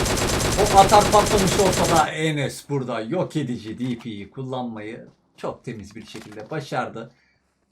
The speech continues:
Ve Atar Vadisi'ne bir kez daha Lobi Vadisi'nin yolunu tutmalarını resmen gösterdi.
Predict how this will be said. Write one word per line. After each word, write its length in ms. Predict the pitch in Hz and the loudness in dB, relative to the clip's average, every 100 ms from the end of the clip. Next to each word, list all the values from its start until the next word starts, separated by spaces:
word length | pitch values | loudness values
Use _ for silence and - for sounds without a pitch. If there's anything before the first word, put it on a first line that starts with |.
| - | -6
Ve 320 | 139 139 - _ _ _ _ _ _ _ _ _ _ _ _ _ _ _ | -6 -6 -12 _ _ _ _ _ _ _ _ _ _ _ _ _ _ _
Atar 280 | 226 247 220 | -10 -6 -6
Vadisi'ne 800 | 131 90 90 - 110 104 104 - | -6 -8 -12 -18 -18 -18 -20 -12
bir 180 | 135 - | -12 -10
kez 300 | 110 101 - | -14 -14 -14
daha 220 | 107 107 _ _ _ _ 147 185 | -16 -16 _ _ _ _ -10 -6
Lobi 280 | 214 165 | -4 -4
Vadisi'nin 680 | 110 104 98 98 - 113 110 | -6 -8 -10 -16 -16 -18 -16
yolunu 360 | 113 117 110 110 | -14 -12 -14 -18
tutmalarını 720 | - - 101 104 101 104 131 | -20 -18 -16 -16 -16 -18 -14
resmen 480 | 151 - 117 101 101 | -14 -14 -16 -18 -16
gösterdi. 580 | 92 - - 80 69 | -18 -18 -18 -18 -20